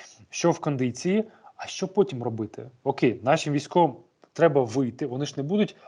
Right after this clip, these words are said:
окупаційною владою в Придністров'ї. І тепер питання: а чи вистачить сил у молдавської влади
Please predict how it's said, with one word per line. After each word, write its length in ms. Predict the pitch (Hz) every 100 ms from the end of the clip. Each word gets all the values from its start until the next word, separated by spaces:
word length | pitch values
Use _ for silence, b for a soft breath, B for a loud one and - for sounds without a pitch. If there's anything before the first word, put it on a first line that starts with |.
| -
окупаційною 800 | 135 139 160 - 160 143 135 120
владою 420 | 123 143 135 131
в 40 |
Придністров'ї. 800 | 123 135 123 143 - 127 104 98 B B -
І 40 |
тепер 340 | 147 180 196
питання: 540 | 208 202 180 160 117 104 b b
а 140 | - 131
чи 200 | - 139
вистачить 640 | 143 233 240 208 196 - _ -
сил 560 | - - 160 139 175 - _
у 140 | 151
молдавської 760 | 147 147 139 143 135 - - 120
влади 460 | 113 143 208 202